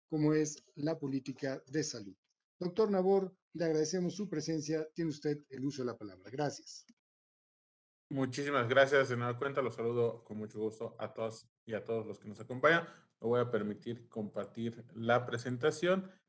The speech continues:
Speaker 2: Y bueno, de nueva cuenta agradecerle a la senadora Margarita, presidenta de la Comisión de Salud, todos los integrantes, senadores, senadoras, por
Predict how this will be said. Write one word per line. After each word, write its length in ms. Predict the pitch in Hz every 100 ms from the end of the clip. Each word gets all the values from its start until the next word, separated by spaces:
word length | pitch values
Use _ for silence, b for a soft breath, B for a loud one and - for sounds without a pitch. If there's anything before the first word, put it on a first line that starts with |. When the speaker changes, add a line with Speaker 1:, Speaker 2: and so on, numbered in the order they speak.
| _
Speaker 2:
Y 60 | 110
bueno, 320 | 110 98 - -
de 180 | 107 101
nueva 260 | 110 107
cuenta 340 | 107 101 104 98
agradecerle 720 | - 98 95 95 - 104 101
a 40 |
la 100 | 98
senadora 360 | 98 95 98 95
Margarita, 540 | 95 98 113 123 120 - _
presidenta 360 | 98 95 98
de 40 | 95
la 60 |
Comisión 260 | 95 90 104
de 60 |
Salud, 340 | - 104 123 120 B B _ _
todos 220 | 117 117
los 160 | 110 113
integrantes, 640 | 107 123 135 131 139 135
senadores, 460 | 107 95 98 101 -
senadoras, 440 | 104 104 107 113
por 400 | - 104 98